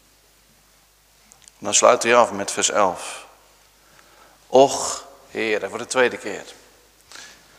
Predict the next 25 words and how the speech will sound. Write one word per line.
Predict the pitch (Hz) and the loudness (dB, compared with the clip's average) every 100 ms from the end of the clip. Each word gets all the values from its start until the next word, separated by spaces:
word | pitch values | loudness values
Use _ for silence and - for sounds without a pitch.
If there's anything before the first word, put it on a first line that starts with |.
| - _ _ _ _ _ _ _ _ _ _ _ _ _ _ _ _ - | -20 _ _ _ _ _ _ _ _ _ _ _ _ _ _ _ _ -16
Laat | 98 92 | -8 0
toch | 120 123 | 0 2
uw | 127 | 0
oor | 143 139 135 | 2 4 4
opmerkende | 135 139 139 135 139 | 4 4 2 2 -2
zijn | 131 139 | 2 2
op | 131 | 2
het | - | -4
gebed | - 127 123 | -6 0 0
uws | 120 117 | 2 -2
knechts | - 123 120 - | -2 -2 -2 0
en | 120 | 0
op | 113 | -2
het | 110 | -4
gebed | - 98 95 113 | -8 -4 -2 -2
van | - 104 | -4 -6
uw | 101 | -8
knechten, | - 107 101 - 87 | -6 -6 -4 -6 -6
die | 101 | -6
lust | 101 117 123 - | -4 -2 0 0
hebben | 113 110 | -2 -4
uw | 104 | -6
naam | 107 107 95 | -2 -2 -2
te | 98 | -8
vrezen. | - 95 87 - - | -2 -2 0 -4 -6